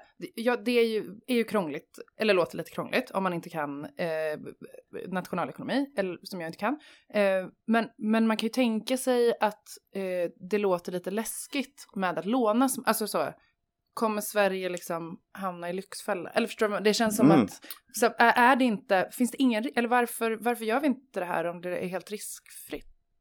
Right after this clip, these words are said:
Speaker 2: Exakt, så jag förstår den tanken jättemycket, och den går, hänger ihop med ganska mycket nittiotalskrisen och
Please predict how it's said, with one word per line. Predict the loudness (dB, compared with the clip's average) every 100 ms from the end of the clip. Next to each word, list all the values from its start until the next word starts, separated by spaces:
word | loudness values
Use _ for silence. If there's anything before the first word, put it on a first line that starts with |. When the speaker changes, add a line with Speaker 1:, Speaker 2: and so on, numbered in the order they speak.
| _ -14
Speaker 2:
Exakt, | -10 -4 0 0 -2
så | 0 4 4 4
jag | 0 4 6 6 4
förstår | 0 4 4
den | 4 0
tanken | -4 -2 0
jättemycket, | 0 -2 -4 -4 -2 2 2 0
och | -4 2
den | 4 4 4
går, | 2
hänger | 0 -2 -2
ihop | -2 -4 -2
med | -2
ganska | -2 -2 -6
mycket | -4 -2 -2
nittiotalskrisen | -4 -6 -8 -8 -8 -6 -6 2 2 4 2
och | -2